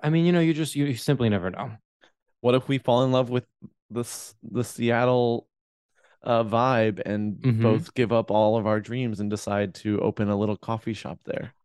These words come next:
Speaker 1: I mean, I gotta say, I think that both of us are gonna sort of, uh, find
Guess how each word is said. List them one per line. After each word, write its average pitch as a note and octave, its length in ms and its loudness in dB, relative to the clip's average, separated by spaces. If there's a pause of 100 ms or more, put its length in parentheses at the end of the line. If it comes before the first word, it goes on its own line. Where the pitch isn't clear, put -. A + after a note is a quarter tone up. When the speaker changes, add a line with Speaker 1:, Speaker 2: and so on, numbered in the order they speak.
(100)
Speaker 1:
I C#3+ 60 4
mean, D3 100 4
I D3 40 2
gotta D#3 160 2
say, C3 260 0 (120)
I C3+ 520 0 (220)
think B2 280 0
that G#2 180 0
both G#2 260 2
of G2+ 100 -4
us G2 200 -2
are G#2 60 -6
gonna F#2+ 320 -4 (420)
sort A2+ 260 2
of, F#2 160 -2
uh, F#2 380 0 (300)
find D3+ 420 2